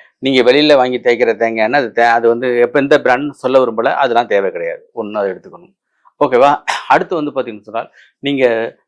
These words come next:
தலையை கழுவுறீங்க இல்லையா, அதுக்கு வந்து நீங்க பயன்படுத்துற ஷாம்பு நல்ல ஷாம்புவா அப்படிங்கிறத நீங்க வந்து பாத்துக்கணும். கெமிக்கல் இல்லாத ஷாம்பு பயன்படுத்தணும்.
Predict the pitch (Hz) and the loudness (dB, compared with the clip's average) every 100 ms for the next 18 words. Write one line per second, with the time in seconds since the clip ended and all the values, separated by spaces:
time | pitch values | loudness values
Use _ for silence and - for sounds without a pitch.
0 | _ 143 180 196 156 165 180 147 120 117 | _ 0 2 2 2 2 2 0 0 2
1 | 127 135 113 _ - 101 123 156 143 127 | 2 0 -4 _ -8 -6 -6 -8 -6 -6
2 | 110 139 190 190 - _ 123 143 143 139 | -4 2 2 2 -10 _ -2 0 2 2
3 | - 131 165 160 135 117 127 156 - 123 | 4 2 2 0 -2 2 0 0 -2 2
4 | 127 131 123 170 202 - _ _ _ 113 | 2 0 0 0 0 -6 _ _ _ 0
5 | 127 147 - 113 107 95 92 113 98 - | 2 0 2 0 0 -2 4 4 4 -2
6 | _ - 113 110 98 90 127 117 92 82 | _ -8 -8 -6 -8 -6 -8 -6 -8 -6
7 | 95 90 73 65 _ - 107 104 95 127 | -6 -6 -6 -14 _ -2 -2 -2 -8 -10
8 | - _ _ _ 127 139 135 117 120 127 | -16 _ _ _ 0 0 0 2 4 4
9 | 135 160 - 113 120 117 113 107 95 90 | 4 2 -2 -4 -4 -4 -4 -4 -10 -10
10 | - | -16